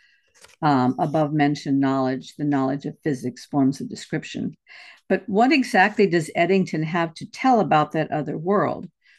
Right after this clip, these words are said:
What is the nature of that universe which stands behind the physical?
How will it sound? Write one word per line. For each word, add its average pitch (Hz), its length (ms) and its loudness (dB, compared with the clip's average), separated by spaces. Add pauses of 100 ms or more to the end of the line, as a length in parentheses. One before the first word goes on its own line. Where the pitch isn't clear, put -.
(180)
What 220 180 2
is 226 240 0
the 185 80 2
nature 190 480 0
of 151 240 -4
that 147 280 -2
universe 151 760 -4 (460)
which 180 160 -4
stands 175 460 0
behind 165 600 0
the 143 80 -4
physical? - 640 -8